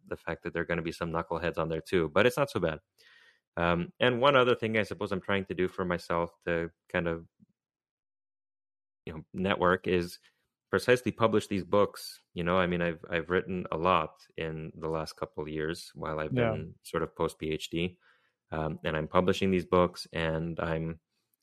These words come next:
Speaker 1: you know, trying to make a splash to some extent by kind of, m-, you know, <laughs> flooding the market with the, the mind of
Speaker 2: Mm-hmm.
Speaker 1: Stephen Nemesh and getting people
Speaker 2: <laughs>
Speaker 1: to,
Speaker 2: Sure.
Speaker 1: to, you know, "Here's what I think about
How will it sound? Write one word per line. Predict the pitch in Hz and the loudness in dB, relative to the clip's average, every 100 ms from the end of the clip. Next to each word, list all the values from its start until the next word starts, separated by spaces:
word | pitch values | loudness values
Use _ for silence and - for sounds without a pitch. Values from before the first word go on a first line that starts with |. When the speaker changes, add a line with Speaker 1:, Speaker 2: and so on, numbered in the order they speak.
| - _ _ _ | -20 _ _ _
Speaker 1:
you | 87 | 0
know, | 82 | 0
trying | - 104 95 | 4 4 4
to | - 92 90 90 87 - | 4 6 8 6 2 -2
make | 92 98 | 2 2
a | - | 0
splash | - 98 92 87 - | 0 4 6 4 0
to | - | -4
some | - 87 | -2 0
extent | 85 - 85 87 - | 0 0 -2 -2 -2
by | 85 80 | -2 0
kind | 85 82 | -4 -2
of, | 82 78 - _ _ _ _ _ _ - | -2 -4 -12 _ _ _ _ _ _ -12
m-, | 82 | -8
you | - 82 | -6 -6
know, | |
<laughs> | 80 92 | -6 -6
flooding | - 110 107 120 98 | 0 6 8 8 6
the | |
market | 95 107 98 90 | 8 6 6 2
with | 87 90 | 2 0
the, | - 90 90 | 4 4 4
the | 90 87 | 2 4
mind | 90 92 90 | 4 4 2
of | 101 | -2
Speaker 2:
Mm-hmm. | |
Speaker 1:
Stephen | 98 82 82 | -2 0 0
Nemesh | 82 80 85 - | 0 0 0 0
and | 156 139 | 0 4
getting | 135 104 - | 6 6 4
people | 95 95 87 | 2 2 2
Speaker 2:
<laughs> | - | 2
Speaker 1:
to, | 90 90 | 2 4
Speaker 2:
Sure. | 135 123 127 127 - _ _ | 2 2 2 0 -6 _ _
Speaker 1:
to, | 90 90 87 _ - - | 2 2 0 _ -20 -4
you | 87 | -2
know, | 78 | -2
"Here's | 80 107 98 | 2 2 4
what | 95 | 2
I | |
think | 92 95 | 2 -2
about | 90 87 87 | 0 2 0